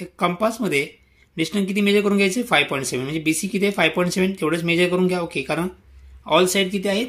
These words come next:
फाईव्ह पॉइंट सेवन च्याच आहेत. So next आपण five point seven measure करून घेतलंय. Okay, next point B, B वरती हा steel point ठेवा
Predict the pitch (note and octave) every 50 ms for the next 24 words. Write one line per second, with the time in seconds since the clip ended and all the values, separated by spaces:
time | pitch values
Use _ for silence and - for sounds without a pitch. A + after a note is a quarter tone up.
0 | - - _ - - D#3 C3+ C3 - D3 D#3 D3+ - D#3+ C#3 C3+ B2+ B2 B2+ C3+
1 | B2+ C3 B2 - C#3+ B2 - - _ _ _ _ _ _ - - E3+ D#3 E3 F3+
2 | G3+ G3+ - - - - _ _ _ _ _ _ _ _ _ _ _ _ _ _
3 | _ _ _ _ _ _ _ - C#3+ E3 E3 D#3+ E3 D#3+ D#3 D3+ E3+ E3 E3 -
4 | E3+ E3+ E3+ E3 D#3 C#3+ D3+ D#3 D#3 E3 E3 F3 E3 E3 D#3+ E3 F3+ - - -
5 | - _ - C#3+ - C3+ C#3+ D3+ D#3 E3 D#3+ - - - - _ _ _ E3+ D#3+
6 | D#3+ D#3+ D#3+ E3 D#3 E3+ E3+ - - - _ _ _ _ _ _ D#3 C#3 E3 F#3+
7 | G3 G3+ F#3+ F#3 F#3+ F3 C3+ D3+ D3 - - E3 D3 C#3+ D3+ D3 C#3 B2+ D3 C3+
8 | C3+ D#3+